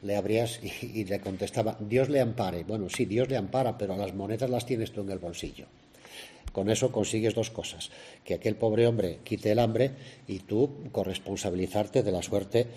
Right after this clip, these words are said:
de esa persona. Esta campaña, a diferencia de la que se realiza en la primavera, que está dirigida más bien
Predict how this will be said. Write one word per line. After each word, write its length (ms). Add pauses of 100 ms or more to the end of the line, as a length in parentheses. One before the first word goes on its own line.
(180)
de 160
esa 220
persona. 340 (3000)
Esta 360
campaña, 640 (880)
a 100
diferencia 600
de 100
la 160
que 460
se 240
realiza 400
en 60
la 100
primavera, 680 (600)
que 380 (1300)
está 320
dirigida 680
más 280
bien 260